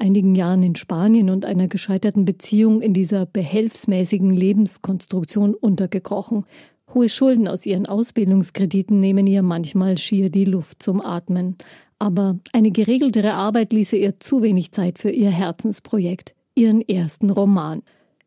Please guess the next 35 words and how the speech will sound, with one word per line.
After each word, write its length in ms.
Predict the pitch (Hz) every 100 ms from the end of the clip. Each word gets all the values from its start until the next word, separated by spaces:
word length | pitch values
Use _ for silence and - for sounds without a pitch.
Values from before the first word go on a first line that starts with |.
| _ -
Casey 380 | 214 240 247 196
heißt 360 | 170 185 -
eigentlich 480 | 214 214 190 185 -
Camilla. 680 | - 190 180 220 233 156 196 349 -
Ihr 160 | 202
Spitzname 580 | - - 277 - 220 208
erinnert 420 | 185 - 208 202
an 260 | 202 190 180
Casey 360 | - 226 -
Kasem, 600 | 208 240 247 - 175 196 -
einen 260 | 190 196
Moderator 560 | 196 180 170 185 - 202
und 140 | 196
Schauspieler, 640 | - 196 202 - 202 202 - - - -
der 120 | 220
seine 280 | 214 208 208
Radiosendungen 720 | 185 214 214 220 214 196 196
immer 300 | 190 208 220
mit 160 | 202 190
dem 140 | 190
Satz 360 | 185 185 - - - - _ _ _
„Keep 220 | - 254
your 140 | 214 196
feet 300 | - 254 226
on 180 | 202
the 80 | 185
ground 380 | 185 185 190 190
and 160 | 185 175
keep 240 | 214 -
reaching 460 | 208 233 - 208 175
for 200 | 202 185
the 120 | 180
stars“ 540 | - - 190 185 -
beendete, 640 | - - 190 185 196 190 -
also 380 | 196 180 87